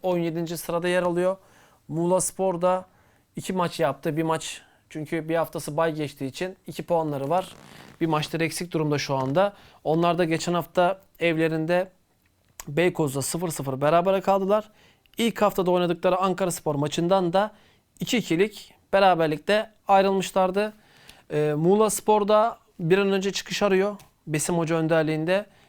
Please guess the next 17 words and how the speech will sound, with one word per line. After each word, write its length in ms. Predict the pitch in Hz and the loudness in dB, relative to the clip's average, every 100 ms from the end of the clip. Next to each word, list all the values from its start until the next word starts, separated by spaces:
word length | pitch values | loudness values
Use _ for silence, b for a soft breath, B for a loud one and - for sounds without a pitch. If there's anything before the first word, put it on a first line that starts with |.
| _ | _
Geçen 240 | 180 180 | -6 -4
sene 280 | 180 180 180 | -4 -2 -2
biliyorsunuz 420 | 170 175 - 151 | -2 -2 -4 -6
şampiyon 400 | - 165 151 175 | -4 -2 -2 -2
olarak 420 | 165 170 170 170 151 | 0 2 0 0 -10
ikinciye 540 | - 156 147 139 143 | -6 -4 -2 -2 -2
yükseldiler 800 | 135 139 - 165 170 180 175 165 | -2 -2 0 2 4 2 2 4
ve, 220 | 170 180 B B B B B | 2 2 B B B B B
e, 380 | 139 139 139 - - | -2 0 0 -2 -6
ilk 180 | 180 - | -6 2
galibiyetlerini 580 | 170 160 165 170 175 | 4 4 0 0 2
almak 280 | 175 151 143 | 2 2 -2
istiyorlar. 540 | - - 151 170 185 - b b - | -4 -4 -2 -2 -4 -10 b b -4
Bucaspor'da 640 | 160 175 185 - 190 185 185 | -2 0 -2 0 0 2 0
da 100 | 180 | -2
tahta 360 | 190 185 180 | -4 -2 -2
kapalı. 460 | 185 185 185 180 | 0 2 2 2